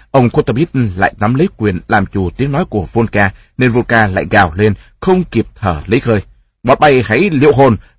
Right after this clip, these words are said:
và chớ có làm ta nổi giận, bởi vì ta nổi giận thì rất đáng sợ. Chà, rất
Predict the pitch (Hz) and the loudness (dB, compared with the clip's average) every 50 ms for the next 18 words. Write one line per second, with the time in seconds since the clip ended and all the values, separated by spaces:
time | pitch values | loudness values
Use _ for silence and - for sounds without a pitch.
0 | _ - 113 123 123 120 117 - - 156 180 247 254 233 170 131 120 - 147 147 | _ 0 2 4 4 4 2 2 0 -2 0 2 0 0 2 0 -2 0 -2 -2
1 | 131 - 131 120 107 - 143 127 - _ _ _ _ - - 135 127 147 151 156 | -2 0 0 0 2 2 2 0 0 _ _ _ _ -4 -2 0 2 2 0 0
2 | - - 190 196 202 175 135 110 117 113 - - 135 - - - _ _ - - | 0 0 -2 -2 0 -2 0 0 2 2 2 2 0 -2 -4 -10 _ _ -4 0
3 | 127 117 101 - - - - - 127 143 151 - 123 95 - - - _ _ _ | 0 0 0 0 -2 -2 0 0 0 0 0 0 -2 -2 -2 -4 -14 _ _ _
4 | _ _ _ _ _ - - 117 123 123 117 95 - - _ _ _ _ _ _ | _ _ _ _ _ -4 2 4 4 6 4 4 0 -4 _ _ _ _ _ _
5 | _ _ - - 175 - | _ _ -2 -2 -2 -2